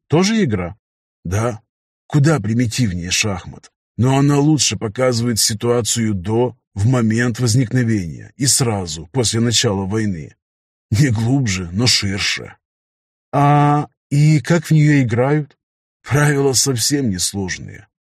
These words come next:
Вначале берется игровое поле, которое, что важно, пустое, и игроки по очереди начинают выставлять свои фишки на любое свободное место.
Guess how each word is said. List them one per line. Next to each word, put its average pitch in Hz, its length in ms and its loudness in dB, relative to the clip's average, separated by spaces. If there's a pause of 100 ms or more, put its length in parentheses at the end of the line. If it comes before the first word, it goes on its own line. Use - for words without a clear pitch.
(220)
Вначале 131 500 2
берется 117 480 0
игровое 123 440 2
поле, 80 460 -10 (240)
которое, 127 680 0
что - 280 -2
важно, 120 580 0
пустое, 95 680 -4 (420)
и 143 200 2
игроки 143 440 2
по 113 120 -4
очереди 123 580 0
начинают 123 540 0
выставлять 123 500 0
свои 131 300 0
фишки - 600 -6 (200)
на 127 80 0
любое 127 460 2
свободное 104 600 -4
место. 104 520 -6